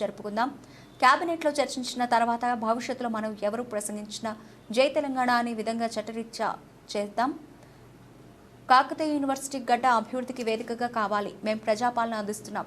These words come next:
గతంలో మంత్రులు, ఎమ్మెల్యేలు కలవాలనుకుంటే ఇబ్బందికర పరిస్థితులు ఉండేవి. ప్రజాపాలన అందించే బాధ్యత కాంగ్రెస్ ప్రభుత్వంది. ప్రభుత్వం ఏర్పడిన ఐదు నెలల్లోనే కూలిపోతుందని పిల్లి శాపనార్థాలు పెడుతున్నారు. ఐదు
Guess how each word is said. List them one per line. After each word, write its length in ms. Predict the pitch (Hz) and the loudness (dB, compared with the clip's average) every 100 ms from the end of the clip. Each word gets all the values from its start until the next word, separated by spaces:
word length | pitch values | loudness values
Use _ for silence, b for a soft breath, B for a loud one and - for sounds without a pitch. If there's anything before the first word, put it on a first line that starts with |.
| - | -2
గతంలో 320 | 208 220 226 220 | -2 0 -2 -2
మంత్రులు, 300 | 208 208 226 214 | -2 -4 -4 -4
ఎమ్మెల్యేలు 460 | 214 220 220 233 240 - | -4 -2 -2 -2 -4 -6
కలవాలనుకుంటే 800 | 202 208 226 220 220 220 220 220 226 - B B 214 | -4 0 0 -2 -4 -4 -4 0 -2 -2 B B -2
ఇబ్బందికర 420 | 233 285 277 226 233 | 2 2 2 0 2
పరిస్థితులు 420 | 220 233 - 220 202 | 0 -2 -8 -8 -6
ఉండేవి. 240 | 196 196 - 214 | -4 -4 -4 -2
ప్రజాపాలన 500 | 202 233 233 220 214 | 2 2 2 0 -4
అందించే 260 | 202 202 202 | -6 -6 -2
బాధ్యత 280 | 202 202 226 226 | -2 -2 -6 -6
కాంగ్రెస్ 300 | 208 214 220 220 | -6 -4 -6 -2
ప్రభుత్వంది. 480 | 208 190 196 202 202 - B B - | -4 -4 -6 -4 -4 -8 B B 4
ప్రభుత్వం 300 | 226 233 285 240 | 4 4 0 0
ఏర్పడిన 380 | 247 247 247 226 - 214 | -2 -2 0 0 2 2
ఐదు 140 | 233 254 247 | 2 2 -2
నెలల్లోనే 480 | 233 220 226 240 220 - B B B - - - | -2 -2 0 0 0 -6 B B B -20 -20 -2
కూలిపోతుందని 760 | 269 302 311 269 262 240 247 254 - - - - - - | 0 2 2 0 0 -2 0 -4 -8 -18 -20 -20 -14 -6
పిల్లి 220 | 262 285 - | -4 -2 4
శాపనార్థాలు 760 | 247 247 254 247 226 226 233 226 | 6 4 0 -2 0 0 0 -2
పెడుతున్నారు. 480 | 208 208 220 220 - - - - 233 | -4 -2 2 4 2 -4 -16 2 2
ఐదు 140 | 277 | 4